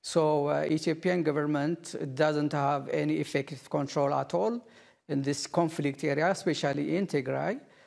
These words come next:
So, uh, um, the Ethiopian government, I think, uh, doesn't, doesn't give anything, any, uh, any information about the situations right now inside Tigray.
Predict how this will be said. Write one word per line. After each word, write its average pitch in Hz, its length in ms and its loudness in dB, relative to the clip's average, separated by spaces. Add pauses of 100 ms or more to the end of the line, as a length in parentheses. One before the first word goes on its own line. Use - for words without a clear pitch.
(200)
So, 151 480 2
uh, 139 880 2
um, 143 320 -6
the 156 280 -2
Ethiopian 151 420 0
government, 151 480 0
I 151 160 0
think, 143 420 -2
uh, 147 340 0
doesn't, 143 580 -2 (160)
doesn't 143 340 -2
give 139 180 -2
anything, 143 600 -2
any, 143 360 0
uh, 147 220 -2
any 143 400 -2 (320)
information 143 680 -2
about 139 360 -2
the 139 100 -4
situations 143 760 -4
right 151 280 0
now 135 360 -4 (380)
inside 143 420 0
Tigray. 147 500 -2